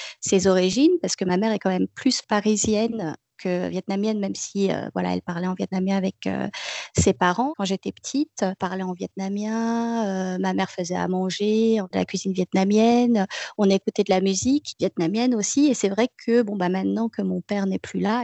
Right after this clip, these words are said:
c'est fini, en fait. <laughs> Je parle avec ma mère en,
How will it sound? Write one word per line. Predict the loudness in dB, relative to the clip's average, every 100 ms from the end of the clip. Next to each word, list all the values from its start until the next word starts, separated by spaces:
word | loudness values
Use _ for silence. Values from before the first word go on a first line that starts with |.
| 2
c'est | 2
fini, | 4 6 6 6 4
en | 0
fait. | -2 -4 -2
<laughs> | -2 -2 -10 -12 -14 _ _ -2 0 2
Je | 0 4
parle | 6 6
avec | 4 0
ma | -2 0
mère | 0 2
en, | 0